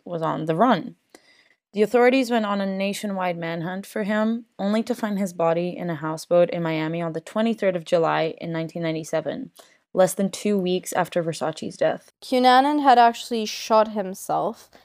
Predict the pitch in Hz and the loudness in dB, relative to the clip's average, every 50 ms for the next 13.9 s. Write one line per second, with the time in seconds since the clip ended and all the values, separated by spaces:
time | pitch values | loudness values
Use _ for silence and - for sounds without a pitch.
0 | _ _ _ _ - 190 214 214 208 208 214 214 - - 202 226 226 285 320 339 | _ _ _ _ 0 2 2 4 4 2 2 0 2 4 4 4 4 4 4 4
1 | 359 311 - - 262 240 233 - - - 220 220 214 214 208 196 196 208 208 208 | 2 0 4 4 4 4 4 0 -2 -2 0 0 2 2 2 2 2 -2 -2 0
2 | 202 185 208 - - 214 214 233 226 - 240 233 226 214 196 180 190 185 196 196 | 0 -2 -2 0 0 0 0 0 -2 -2 -2 0 0 0 0 -2 -2 -4 -6 -6
3 | - - 190 190 202 220 240 240 247 285 285 285 - - 247 240 - - 214 190 | -6 -6 -4 -2 -2 -2 -2 -4 -4 -4 -4 -4 -2 -2 -4 -2 -2 -2 -2 -2
4 | 196 208 208 208 196 190 - - 180 180 185 - - 196 180 185 190 180 175 170 | -2 -4 -4 -4 -6 -4 0 2 2 2 2 0 -4 -2 -2 -2 0 0 0 0
5 | 175 - - - _ - 202 196 185 180 160 - - 190 175 175 - 196 - - | -2 -6 -10 -20 _ -12 -10 -8 -4 -2 -2 -2 0 0 -2 -2 -2 -8 -12 -12
6 | - - 202 175 - - - - - 180 190 - _ - - - _ _ _ _ | -4 0 0 0 0 0 -4 -6 -6 -6 -8 -12 _ -20 -20 -20 _ _ _ _
7 | - 214 214 214 - - - _ 226 220 214 202 208 202 175 - - - - - | 0 0 0 0 -4 -10 -2 _ 2 4 4 2 2 -2 -4 -6 -10 -12 -14 -10
8 | - - 262 277 277 - 294 269 269 254 254 254 254 254 254 240 - - 208 220 | 4 6 6 6 6 2 2 4 6 6 6 6 6 4 2 2 0 -2 -2 0
9 | 214 214 214 208 208 214 - - 277 277 311 302 294 285 262 - - _ _ - | 2 2 2 2 -2 -2 -4 -4 -2 0 0 0 -2 -2 -4 -6 -10 _ _ 2
10 | 214 208 202 208 - - - - 226 220 214 202 190 - 180 185 190 190 185 180 | 4 4 2 0 -4 -10 -4 -2 0 2 2 2 2 2 2 2 2 2 2 0
11 | - - _ - 220 180 180 185 190 190 196 202 - - 180 170 190 - 214 196 | -2 -4 _ -2 0 0 0 0 -2 -4 -6 -6 -2 -2 -2 -2 -2 -4 -8 -8
12 | 175 190 202 - 185 160 165 180 - _ - 196 180 170 175 185 190 - 190 190 | -8 -8 -8 -8 -8 -8 -8 -8 -10 _ -4 -2 0 0 0 -2 -4 -4 -8 -6
13 | - - 190 185 - - - 190 190 190 190 - - - 202 202 - | 0 2 2 2 2 -2 -4 -2 -2 -2 -4 -4 -4 -4 -4 -4 -6